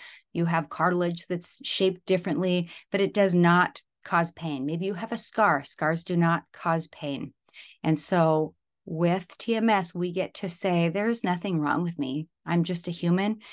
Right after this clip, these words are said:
And maybe I have some things about the shape of me that are slightly different, but it doesn't have to cause pain because pain is a danger signal and I'm not in danger." Uh, number seven.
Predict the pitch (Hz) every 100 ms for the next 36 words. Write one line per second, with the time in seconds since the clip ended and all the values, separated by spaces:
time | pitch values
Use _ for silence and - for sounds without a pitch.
0 | - _ - 165 151 151 165 _ _ -
1 | 165 151 151 160 170 208 170 147 139 131
2 | - - 143 147 143 - _ 156 147 147
3 | 143 143 139 - 147 - 143 147 147 156
4 | 156 156 151 - 151 135 147 151 156 165
5 | 170 156 180 170 165 175 - - 180 170
6 | - 196 170 147 131 - - _ _ 175
7 | 170 - 160 147 160 170 151 127 139 131
8 | 131 139 - 127 123 - 156 143 143 151
9 | 127 - 143 - 170 165 - 165 - _
10 | _ _ _ _ _ _ _ _ _ 180
11 | 175 165 202 233 240 208 139 113 170